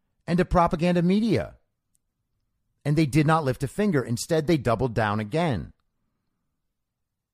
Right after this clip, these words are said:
They harassed and censored. And then January sixth happened. And now all Trump supporters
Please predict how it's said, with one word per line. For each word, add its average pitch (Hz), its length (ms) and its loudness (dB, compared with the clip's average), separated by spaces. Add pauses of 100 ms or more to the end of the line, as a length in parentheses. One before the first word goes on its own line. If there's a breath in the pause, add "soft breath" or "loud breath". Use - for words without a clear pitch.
(1000)
They 127 160 0
harassed 117 500 0
and 135 120 -2
censored. 180 600 -2 (1300)
And 160 160 2
then 160 160 2
January 135 540 2
sixth - 380 -6
happened. 98 580 -8 (1160)
And 160 220 2
now 165 440 2 (280)
all 220 260 6
Trump 117 320 -2
supporters 87 720 -8